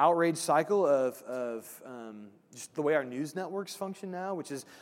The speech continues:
always say everything on your mind. And, and if you can say an even more outrageous thing than you said last week, do that. 'Cause then you'll ga-, garner attention and followers and, and, and people's, uh, focus. And so we, we just live in a cu-, culture in so many different ways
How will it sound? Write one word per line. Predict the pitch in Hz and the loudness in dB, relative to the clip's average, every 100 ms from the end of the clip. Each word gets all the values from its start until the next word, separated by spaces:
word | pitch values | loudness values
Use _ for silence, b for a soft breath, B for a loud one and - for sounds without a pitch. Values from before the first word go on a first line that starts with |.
| B - | B 10
always | 196 240 254 - | 10 10 6 4
say | 196 185 | 4 4
everything | 190 185 180 | 2 0 -2
on | 170 | -2
your | 165 156 | -2 0
mind. | 143 123 | 0 -2
And, | 127 156 | -4 -2
and | 180 185 | 2 2
if | 180 | 2
you | 254 | 2
can | 247 | 2
say | - 220 | 6 8
an | 190 | 8
even | 202 190 | 4 2
more | 165 190 | 4 8
outrageous | 185 160 156 175 208 | 8 6 4 2 -2
thing | - 180 190 | -2 0 0
than | 147 | -2
you | 143 | -4
said | 139 170 | -2 2
last | 151 165 170 | 4 4 4
week, | 196 135 | 0 0
do | 160 214 | 2 6
that. | 214 185 - - b b b b b - | 4 2 -4 -14 b b b b b -4
'Cause | 156 | 2
then | 202 226 | 6 6
you'll | 196 | 8
ga-, | 190 190 160 | 10 10 8
garner | 180 185 | 4 4
attention | 170 170 170 135 127 | -2 -4 -8 -8 -10
and | 123 | -8
followers | - 143 151 131 113 110 - | -4 0 0 0 -2 -6 -10
and, | 123 123 120 120 117 b b b b b b _ _ _ _ - | -14 -12 -12 -16 -20 b b b b b b _ _ _ _ -14
and, | 123 135 131 | -10 -8 -8
and | 131 - | -10 -10
people's, | - 156 143 135 - | -8 -4 -2 -2 -2
uh, | 127 120 110 | -4 -4 -4
focus. | - - 139 90 90 - | -8 -8 -6 -8 -10 -10
And | 143 147 | -10 -2
so | 175 | -2
we, | 165 226 | 0 -2
we | 190 185 | -2 -6
just | 240 | -4
live | 294 | -2
in | 214 | -2
a | |
cu-, | - 165 | -4 -8
culture | - 220 220 | -4 -4 -2
in | 135 160 | -4 -4
so | 160 226 | -2 -2
many | 269 240 | 0 -2
different | 202 151 | -4 0
ways | 156 139 131 | 2 2 0